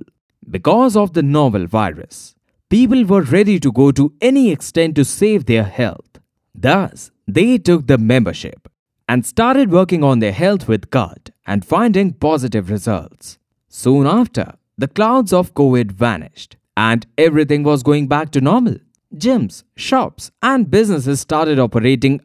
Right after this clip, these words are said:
again in person. Cult also prepared an agile strategy to reduce online operations and move back to offline centers again. This reinforces the importance of staying alert and open to changing business models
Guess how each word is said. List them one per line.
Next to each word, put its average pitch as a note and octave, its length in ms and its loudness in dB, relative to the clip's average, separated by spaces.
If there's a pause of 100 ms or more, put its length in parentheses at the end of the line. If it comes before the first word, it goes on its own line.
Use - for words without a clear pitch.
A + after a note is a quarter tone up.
again D3+ 400 0
in C#3 180 2
person. G#2 480 -2 (540)
Cult A3+ 320 0 (140)
also A#3+ 360 4
prepared B2 520 0 (100)
an G#3+ 260 0
agile E3+ 420 -2
strategy F#2 600 -4 (340)
to A2 100 0
reduce A#2 540 4
online C3+ 380 2
operations F#3 680 0 (100)
and A#3+ 320 0
move G#3+ 280 0
back D#3 320 -4
to F3 320 0
offline D3 500 0
centers A#2 640 -4
again. A2+ 600 -2 (380)
This F#3+ 400 0
reinforces D3 840 -2
the B2 140 0
importance C3+ 520 0
of A#2 140 -4
staying A#2 340 -2
alert A2 500 -4 (640)
and G#2+ 200 2
open B2+ 260 2
to B2 100 2
changing C3+ 520 2
business B2 360 0
models A3+ 440 -2